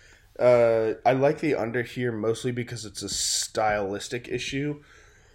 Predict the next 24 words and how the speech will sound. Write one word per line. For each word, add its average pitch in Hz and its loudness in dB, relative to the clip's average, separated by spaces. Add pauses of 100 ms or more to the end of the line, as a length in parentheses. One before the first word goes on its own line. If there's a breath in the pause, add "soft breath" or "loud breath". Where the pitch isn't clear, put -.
(200 loud breath)
Oregon 156 0
really 143 6
likes 127 0
to 143 -8
run 117 -6
the 107 -6
bu-, 135 0
ball. 143 2 (200 loud breath)
Utah's 139 -4
best 127 -4
part 135 0
of 127 -2
their 120 -2
defense 117 -6
is 110 -12
their 113 -2
run 107 -6
defense. 113 -8 (480 loud breath)
Uh, 117 0 (440)
and 135 6
also, 123 0 (480 loud breath)
Oregon 135 0
has 123 -6
a, 104 -6